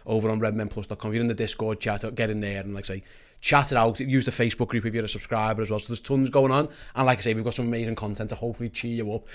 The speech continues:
'Cause at the moment, the lads on the pitch aren't doing that for us. They're making it worse, if anything else. So we might as well talk about that right now, Chris. Um,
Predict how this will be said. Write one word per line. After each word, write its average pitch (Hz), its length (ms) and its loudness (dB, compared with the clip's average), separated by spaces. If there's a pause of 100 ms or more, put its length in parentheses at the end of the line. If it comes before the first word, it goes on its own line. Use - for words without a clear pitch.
(140)
'Cause 117 140 0
at 123 100 2
the 123 60 0
moment, 127 460 4
the 120 60 2
lads 117 260 2
on 113 100 0
the 110 80 -4
pitch 110 300 -4 (100)
aren't 117 380 0
doing 123 220 4
that 120 140 0
for 135 300 4
us. 139 140 2 (180)
They're 135 160 4
making 143 280 6
it 151 80 4
worse, 147 280 12
if 151 80 8
anything 143 260 10
else. 139 200 8
So 147 60 2
we 147 40 6
might 147 160 6
as 147 60 4
well 156 100 0
talk 127 240 2
about 139 80 2
that 143 240 -2 (240)
right 123 220 6
now, 117 160 4
Chris. 127 280 2
Um, 135 280 8